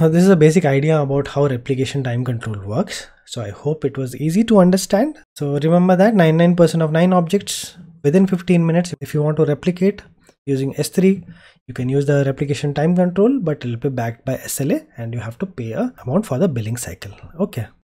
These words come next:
So I believe most of you who have worked with web applications somewhere down the lane have faced this issue. Something like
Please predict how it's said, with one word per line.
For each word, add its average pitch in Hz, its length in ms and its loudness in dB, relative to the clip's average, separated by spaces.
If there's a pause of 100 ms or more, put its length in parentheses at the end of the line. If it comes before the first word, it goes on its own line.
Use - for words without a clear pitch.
(160)
So 196 120 4
I 196 80 6
believe 190 420 2
most 180 300 2
of 196 160 0
you 180 380 2
who 147 120 0
have 143 260 0
worked 156 280 0
with 147 220 -2
web 139 200 -4
applications 139 720 -4
somewhere 156 460 0
down 147 220 -2
the 143 100 -2
lane 131 400 -6 (180)
have 135 140 2
faced 156 420 -2
this - 240 -4
issue. - 320 0 (640)
Something 156 300 2
like 165 320 0